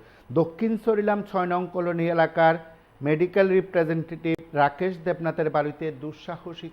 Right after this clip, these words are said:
চুরির ঘটনা ঘটেছে। পুলিশে খবর দেওয়া হয়েছে, পুলিশ এসেছে বা তদন্ত চলছে। পুলিশের ভাষায় সেখানে সব কিছু দেখা, দেখা হবে। পুলিশের ভাষায় হয়তো ক্লু খোঁজা হচ্ছে, কিন্তু কার্যত জনগণ যে দিশেহারা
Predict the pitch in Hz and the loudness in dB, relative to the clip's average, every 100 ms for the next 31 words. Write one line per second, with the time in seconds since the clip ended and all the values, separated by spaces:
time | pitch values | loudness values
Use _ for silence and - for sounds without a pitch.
0 | - 139 135 120 123 117 113 101 107 104 | -14 -12 -12 -12 -14 -12 -14 -14 -14 -16
1 | 104 - - _ _ _ 143 139 139 151 | -20 -20 -20 _ _ _ -10 -10 -8 -10
2 | 143 139 127 143 151 156 147 160 165 214 | -8 -10 -8 -10 -6 -6 -6 -8 -10 -14
3 | 214 139 131 123 - _ 123 - 117 - | -14 -14 -14 -14 -18 _ -16 -14 -14 -16
4 | 196 - _ _ 127 127 135 143 156 165 | -20 -20 _ _ -12 -8 -8 -8 -10 -12
5 | 160 160 151 170 151 139 147 139 110 123 | -12 -12 -12 -14 -12 -12 -10 -12 -10 -10
6 | - 143 139 147 139 139 147 - - _ | -10 -12 -12 -14 -12 -10 -12 -14 -20 _
7 | - 139 - 160 165 160 151 160 151 143 | -10 -10 -10 -14 -10 -8 -8 -10 -16 -14
8 | 127 127 - 147 151 160 175 - 135 131 | -12 -8 -8 -8 -10 -14 -14 -14 -12 -10
9 | 151 139 147 156 143 139 139 127 - 151 | -10 -10 -10 -10 -10 -10 -12 -14 -10 -10
10 | 160 170 165 160 170 - - 208 - _ | -8 -10 -8 -8 -10 -14 -18 -18 -18 _
11 | _ - 175 175 - 202 208 185 147 131 | _ -8 -8 -8 -6 -6 -4 0 -2 -2
12 | 180 180 190 160 151 151 156 165 165 131 | -8 -8 -8 -8 -8 -6 -8 -8 -10 -10
13 | 147 139 180 170 135 143 117 | -12 -10 -10 -8 -6 -6 -6